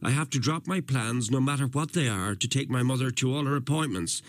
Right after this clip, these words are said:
And as we age, they are more and more. Doctors, chemists, opticians,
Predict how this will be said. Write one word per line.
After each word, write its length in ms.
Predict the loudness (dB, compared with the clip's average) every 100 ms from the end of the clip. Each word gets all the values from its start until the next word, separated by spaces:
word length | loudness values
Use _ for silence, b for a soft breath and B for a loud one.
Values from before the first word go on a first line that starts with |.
| B B
And 140 | -2
as 180 | 0 0
we 180 | 2 2
age, 440 | 2 0 0 0
they 160 | 0 2
are 100 | 2
more 300 | 2 2 2
and 100 | 2
more. 400 | 2 0 -2 -8 B B
Doctors, 600 | -4 -4 -4 -6 -4 -6
chemists, 460 | -2 -2 0 -2 -4
opticians, 640 | -4 0 0 0 0 -2